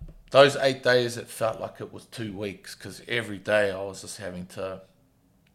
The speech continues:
like, build up the, like, mental strength to get through it. But yeah, I think during it,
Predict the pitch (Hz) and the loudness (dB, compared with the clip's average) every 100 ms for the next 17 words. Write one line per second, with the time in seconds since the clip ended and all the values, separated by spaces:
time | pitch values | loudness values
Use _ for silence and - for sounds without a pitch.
0 | _ - - _ _ _ - - - _ | _ -20 -20 _ _ _ -18 -16 -16 _
1 | 120 113 104 - - 98 92 98 - - | -8 -6 -6 -8 -10 -10 -10 -12 -14 -12
2 | 104 107 107 104 - 110 101 - 107 104 | -12 -12 -14 -12 -10 -10 -10 -14 -14 -12
3 | - - 113 110 107 101 _ _ _ _ | -14 -14 -8 -4 -6 -8 _ _ _ _
4 | _ _ _ _ _ _ - - _ _ | _ _ _ _ _ _ -20 -20 _ _
5 | _ _ 120 120 117 - 160 185 147 190 | _ _ -2 -2 -2 -4 4 4 4 0
6 | 170 - 147 170 170 156 147 | -4 2 6 6 6 0 -2